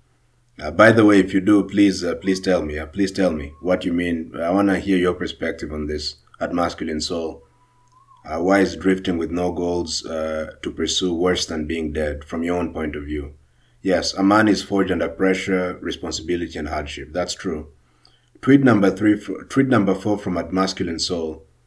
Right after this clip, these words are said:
"If you as a man are not willing to make sacrifices for your future and your loved ones, you don't understand masculinity."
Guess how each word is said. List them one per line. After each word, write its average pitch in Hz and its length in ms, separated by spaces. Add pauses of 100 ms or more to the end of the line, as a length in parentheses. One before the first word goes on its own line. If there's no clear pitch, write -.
(300)
"If 101 200
you 139 260
as 95 160
a 92 60
man 101 280
are 90 60
not 101 260
willing 101 320
to 92 100
make 92 260
sacrifices 80 800
for 82 140
your 78 160
future 90 460
and 78 180
your 80 120
loved 80 300
ones, 76 380 (420)
you - 120
don't 98 280
understand 87 600
masculinity." 78 800